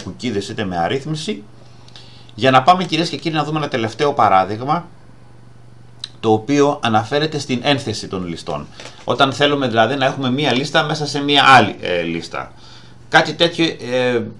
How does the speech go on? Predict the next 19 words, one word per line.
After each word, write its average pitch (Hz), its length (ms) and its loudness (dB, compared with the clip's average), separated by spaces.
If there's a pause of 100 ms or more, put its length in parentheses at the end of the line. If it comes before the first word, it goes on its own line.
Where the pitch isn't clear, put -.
(380)
δεν 156 200 2
είναι 127 340 0
και 117 120 -4
πολύ 113 300 2
απίθανο 98 380 -4
να 87 140 -6
συμβεί. 92 600 -6
Μάλιστα, 120 600 2 (120)
μπορώ 120 160 -2
να 120 140 4
πω 117 120 -4
ότι 113 320 0
σε 104 180 -6
τεχνικού 107 540 -6
τύπου 123 240 -4
έγγραφα 113 380 0
είναι 113 120 -2
αρκετά 110 400 0
συχνό. 87 680 -4